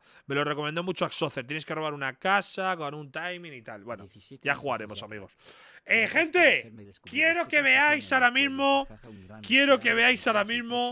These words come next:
Speaker 2: próximo episodio
Speaker 1: eh,
Speaker 2: número treinta y tres.
Speaker 1: <laughs> lo que pasó
Speaker 2: Gracias por
Speaker 1: ayer
Speaker 2: tu
Speaker 1: con la
Speaker 2: atención,
Speaker 1: gente de
Speaker 2: Vicente.
Speaker 1: Uruguay,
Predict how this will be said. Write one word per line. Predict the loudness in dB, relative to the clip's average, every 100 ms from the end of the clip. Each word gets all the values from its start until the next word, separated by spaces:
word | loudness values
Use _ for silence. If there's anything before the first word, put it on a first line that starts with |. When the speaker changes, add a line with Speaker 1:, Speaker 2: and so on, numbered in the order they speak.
| -8
Speaker 2:
próximo |
episodio | -20 -20 -20 -20 -6
Speaker 1:
eh, | -2 0 2 2 2 0 -4
Speaker 2:
número |
treinta | -18 -20
y | -20
tres. | _ -20 _ _ _ _ _ _
Speaker 1:
<laughs> | -20 -20 -20 -20 -14
lo | 0 4 6
que | 6 6
pasó | 6 4 6 6
Speaker 2:
Gracias | 6 6
por | 6
Speaker 1:
ayer | 6 4
Speaker 2:
tu | 0
Speaker 1:
con | 0 2
la | 2
Speaker 2:
atención, | 2 2 0
Speaker 1:
gente | 0 -4 -2
de | 0
Speaker 2:
Vicente. | -2 -2
Speaker 1:
Uruguay, | -2 4 8 6